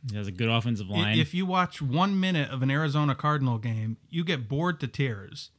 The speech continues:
Speaker 2: They don't know what they're doing with David Johnson. They give, give him the ball. He runs into the line of scrimmage, can't go anywhere.
Speaker 1: Yep.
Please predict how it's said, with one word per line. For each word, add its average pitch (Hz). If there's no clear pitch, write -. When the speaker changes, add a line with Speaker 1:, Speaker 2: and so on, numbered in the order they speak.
Speaker 2:
They 127
don't 170
know 185
what 175
they're 160
doing 151
with 135
David 135
Johnson. 123
They 123
give, 160
give 165
him 180
the 156
ball. 151
He 135
runs 143
into 160
the 147
line 143
of 127
scrimmage, 127
can't 147
go 135
anywhere. 98
Speaker 1:
Yep. 104